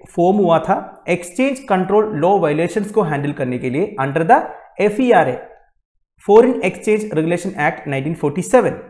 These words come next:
Now, initially it was established under the Department of Economic Affairs in nineteen fifty-six as an enforcement unit। तो ध्यान दीजिएगा, नाइनटीन फिफ्टी सिक्स में Department of Economic Affairs के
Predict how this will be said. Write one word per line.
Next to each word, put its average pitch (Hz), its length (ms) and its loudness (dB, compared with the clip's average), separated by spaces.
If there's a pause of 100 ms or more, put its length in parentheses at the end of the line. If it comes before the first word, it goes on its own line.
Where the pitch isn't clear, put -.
(360)
Now, 170 140 2 (540)
initially 254 420 2 (160)
it 208 120 -2
was 226 180 4 (100)
established 190 560 2 (100)
under 165 200 2
the 165 140 4 (260)
Department 202 600 2
of 247 140 4 (160)
Economic 220 540 -2 (100)
Affairs 214 400 2
in 220 120 -2
nineteen 170 360 -2
fifty-six 185 640 -4 (180)
as 160 220 0
an 208 100 -6 (140)
enforcement 220 640 -2
unit। 190 320 -4
तो 139 80 -8
ध्यान 160 280 -2
दीजिएगा, 185 360 0 (380)
नाइनटीन 185 340 -2
फिफ्टी 226 300 -4
सिक्स 214 300 -6
में 160 240 -6 (260)
Department 180 440 4
of 220 220 -2
Economic 196 500 -2
Affairs 202 320 0
के 214 160 0